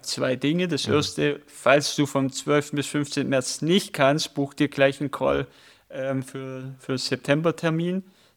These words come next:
Speaker 1: Ne? Fokus ist jetzt bei uns, klar, auf zwölften bis fünfzehnten.
Speaker 2: Absolut.
Speaker 1: Vielleicht auch das nochmal, wenn du jetzt schon im Kalender grad guckst oder, na, guckst und kannst, ich buch dir trotzdem Call für September.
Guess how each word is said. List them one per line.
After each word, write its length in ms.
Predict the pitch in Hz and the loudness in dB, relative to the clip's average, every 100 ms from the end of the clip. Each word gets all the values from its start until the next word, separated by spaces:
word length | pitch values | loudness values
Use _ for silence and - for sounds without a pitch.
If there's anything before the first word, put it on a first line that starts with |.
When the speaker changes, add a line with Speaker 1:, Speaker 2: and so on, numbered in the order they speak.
| - | -14
Speaker 1:
Ne? 220 | 156 170 | -12 -12
Fokus 420 | - 147 151 156 | 2 4 4 2
ist 180 | - 160 | 0 0
jetzt 240 | 202 196 - | 0 0 -2
bei 140 | 180 | -2
uns, 500 | 190 202 202 - - - | 0 -4 -4 -8 -12 -20
klar, 280 | - - 139 | -14 -4 -2
auf 200 | 139 - | -2 -10
zwölften 340 | - 139 135 | -4 -4 -4
bis 140 | 139 131 | -8 -4
fünfzehnten. 360 | 175 180 175 | -2 0 0
Speaker 2:
Absolut. 200 | 160 - | 0 4
Speaker 1:
Vielleicht 180 | 147 135 | 2 4
auch 120 | 143 | 0
das 220 | 139 156 - | 4 2 4
nochmal, 200 | 151 139 | 2 2
wenn 100 | 127 | 4
du 80 | |
jetzt 220 | 123 139 - | 4 4 2
schon 100 | 143 | 0
im 140 | 139 | 0
Kalender 400 | - 139 151 151 | 2 4 4 4
grad 260 | - 143 - | 4 4 4
guckst 340 | - 139 - | -2 -2 -2
oder, 200 | 143 139 - - - _ | -2 -4 -12 -20 -20 _
na, 100 | 139 | -10
guckst 300 | 135 139 - | -4 -4 0
und 80 | 131 | 0
kannst, 280 | 139 139 - | 2 0 -2
ich 120 | 131 | -4
buch 140 | 131 | -4
dir 140 | - 135 | -4 -2
trotzdem 400 | - 127 131 131 | -2 -2 -2 -4
Call 300 | - 123 117 | 0 0 -2
für 180 | - | -6
September. 640 | 123 - - - 127 113 | -8 -8 -8 -8 -6 -8